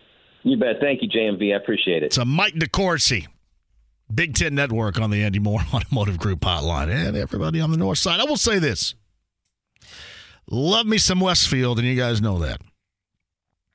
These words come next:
Speaker 2: Love me some Westfield. And we have great listenership. Westfield, Carmel, Zionsville. You know, one of our better Monday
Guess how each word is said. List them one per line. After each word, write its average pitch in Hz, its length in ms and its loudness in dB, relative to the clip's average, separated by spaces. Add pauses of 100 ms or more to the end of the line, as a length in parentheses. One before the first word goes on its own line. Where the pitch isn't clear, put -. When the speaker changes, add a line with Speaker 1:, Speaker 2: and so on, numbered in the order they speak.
(140)
Speaker 2:
Love 139 380 0
me 151 100 0
some 120 220 2
Westfield. 95 560 0 (920)
And 113 160 0
we 226 140 2
have 151 440 2
great 139 360 0
listenership. 110 680 0
Westfield, 165 880 0
Carmel, 151 520 0
Zionsville. 151 960 0 (1800)
You 98 60 -2
know, 101 60 0
one 170 160 2
of 156 80 0
our 139 120 0
better 151 340 2
Monday 135 1000 2